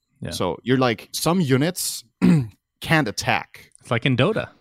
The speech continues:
Speaker 1: Yeah, it's
Speaker 2: They
Speaker 1: great.
Speaker 2: get interrupted nonstop, and they can't cast, you know, um,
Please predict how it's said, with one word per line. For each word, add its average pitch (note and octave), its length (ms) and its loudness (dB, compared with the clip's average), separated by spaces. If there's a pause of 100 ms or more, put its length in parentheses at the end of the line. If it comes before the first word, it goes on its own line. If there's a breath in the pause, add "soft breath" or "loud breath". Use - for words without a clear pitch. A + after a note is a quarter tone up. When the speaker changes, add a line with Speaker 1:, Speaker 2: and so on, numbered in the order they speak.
(180)
Speaker 1:
Yeah, - 180 -6
it's - 160 -12
Speaker 2:
They A2 100 -6
Speaker 1:
great. A#2+ 160 4
Speaker 2:
get C#3 140 6
interrupted A#2 560 0
nonstop, G2+ 800 -4
and G#2+ 100 -6
they G#2+ 60 -4
can't A2 300 -4
cast, - 640 -8
you E2+ 100 -14
know, F2+ 300 -10
um, F2 580 -2